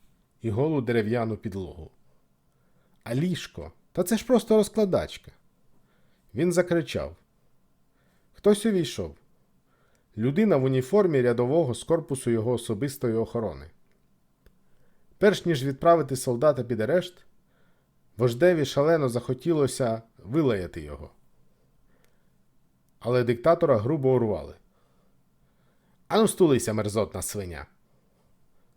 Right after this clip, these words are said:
Вождь онімів від подиву, потім заверещав, як різаний.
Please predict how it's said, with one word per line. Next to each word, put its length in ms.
Вождь 340
онімів 420
від 220
подиву, 440
потім 300
заверещав, 600
як 160
різаний. 420